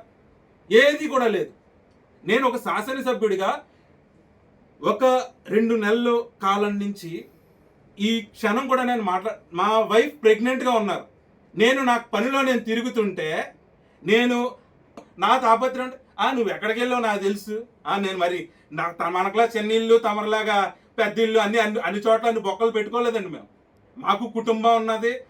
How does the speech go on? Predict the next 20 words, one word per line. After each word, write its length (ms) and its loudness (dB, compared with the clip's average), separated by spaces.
మేము 280 2
అన్నీ 260 0
కూడా 220 0
చ-, 520 -10
చ-, 140 -14
నీట్‌గా 500 2
వె-, 160 -2
ఎలా 120 0
వ్యవహరించుకోవాలని." 720 -2
రాజకీయంగా 680 -2
ఏంటి 380 0
అంటే 400 -6
ప్రత్యర్థులు 1000 -2
ఒక 180 -4
గౌరవం 600 0
ఇస్తారు 260 -2
ఒక 120 -10
కుటుంబానికి. 580 -6
ఇంట్లో, 600 0
ఇంట్లో 720 0